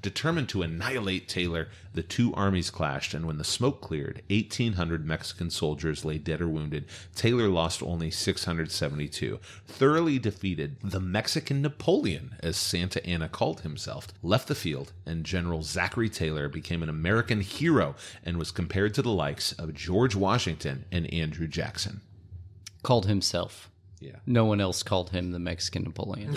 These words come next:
Speaker 1: <laughs> No one.
Speaker 2: He was mostly awful.
Speaker 1: Mm.
Speaker 2: Like, he just sucked at being a general, and he was even worse at being, uh, president.
Speaker 1: Was he an egomaniacal guy?
Speaker 2: I think that he did have some issues,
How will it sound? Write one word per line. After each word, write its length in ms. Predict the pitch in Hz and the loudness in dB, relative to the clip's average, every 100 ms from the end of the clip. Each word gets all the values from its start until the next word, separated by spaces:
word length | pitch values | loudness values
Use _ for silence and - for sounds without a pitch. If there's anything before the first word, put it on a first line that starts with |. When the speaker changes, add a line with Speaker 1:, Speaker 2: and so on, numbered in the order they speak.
| - | -4
Speaker 1:
<laughs> 100 | - | 0
No 160 | 95 78 | 2 2
one. 260 | 67 80 - - | 0 -4 -8 -6
Speaker 2:
He 420 | - 120 110 104 - | 4 6 6 4 2
was 540 | 98 90 87 85 - - - - - - - - - - - - - - - - - | 4 6 4 4 0 0 -8 -8 -14 -16 -16 -16 -18 -18 -20 -20 -20 -20 -20 -12 0
mostly 580 | 107 113 107 - 104 - | 6 8 6 4 0 0
awful. 480 | 80 - 95 - - - - 131 | -2 -4 -10 -10 -18 -20 -16 -12
Speaker 1:
Mm. 300 | 143 110 - - - | -10 -10 -12 -20 -6
Speaker 2:
Like, 220 | 104 90 | 0 2
he 140 | 101 107 | 4 2
just 260 | 90 98 | 4 4
sucked 300 | - 101 - | 6 4 2
at 100 | 107 | -2
being 240 | 92 87 82 | 2 2 2
a 40 | |
general, 520 | 80 85 82 85 98 - | 0 0 0 -2 -8 0
and 120 | 120 | 6
he 80 | 117 | 8
was 160 | 117 120 | 8 6
even 260 | 98 82 | 2 0
worse 300 | 92 90 - | 4 4 4
at 100 | - | 0
being, 360 | 85 80 78 82 - | 0 0 -2 -6 -6
uh, 180 | 78 - | -6 -6
president. 640 | - 78 73 - 69 - - | -2 -2 -2 -6 -8 -10 -6
Speaker 1:
Was 120 | 113 | -2
he 120 | 135 | 0
an 80 | 117 | 0
egomaniacal 1040 | 107 110 98 92 87 92 87 87 95 92 87 | 0 -2 -4 -6 -6 -6 -4 -4 -2 -4 -4
guy? 340 | 85 82 98 147 - - - - - | -4 -4 -4 -6 -12 -16 -12 -12 -6
Speaker 2:
I 40 | - | 0
think 260 | 156 156 | 2 4
that 120 | 208 - | 2 2
he 140 | 110 | 0
did 260 | 85 95 85 | 4 4 4
have 200 | 92 87 | 0 0
some 220 | - 95 | 0 0
issues, 680 | - 87 - 92 85 82 - | 0 0 2 2 2 -2 -4